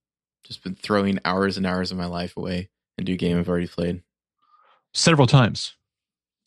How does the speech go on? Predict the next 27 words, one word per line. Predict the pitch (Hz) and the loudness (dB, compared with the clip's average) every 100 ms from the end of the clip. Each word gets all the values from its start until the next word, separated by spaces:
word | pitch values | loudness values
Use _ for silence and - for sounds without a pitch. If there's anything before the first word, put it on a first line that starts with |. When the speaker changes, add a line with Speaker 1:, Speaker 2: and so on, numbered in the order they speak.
| - _ _ - - - - - | -16 _ _ -18 -18 -20 -20 -8
Speaker 1:
Sure. | - 120 - _ _ _ - | -2 -2 -4 _ _ _ -16
Yeah. | - - 113 _ _ _ _ 170 | -12 -12 -14 _ _ _ _ -2
Speaker 2:
Okay, | 233 - _ | -2 -4 _
cool. | - 214 | -6 -4
Speaker 1:
Mm-hmm. | 214 233 - _ _ _ _ _ _ _ _ _ _ _ _ _ - | -4 -12 -14 _ _ _ _ _ _ _ _ _ _ _ _ _ -4
I | 117 | 0
don't | 113 | 0
know. | 90 | -2
It | - | -2
was, | 107 104 - | -2 -2 -6
it's | 113 - | -6 -2
nice | 131 - | -2 -2
to | |
just | 113 107 - | -6 -6 -4
completely | 98 - 110 95 95 | -6 -2 -4 -2 -6
turn | - 92 | -4 -6
my | 92 | -6
brain | 87 90 85 | -4 -4 -4
off | 85 - | -6 -8
for | 92 92 - | -8 -8 -8
a | - | -8
week. | 95 92 | -6 -4
I've | 95 | -4
been | 95 | -2
off | 90 87 | -2 -4
from | - 90 | -6 -8
work | 90 87 | -8 -10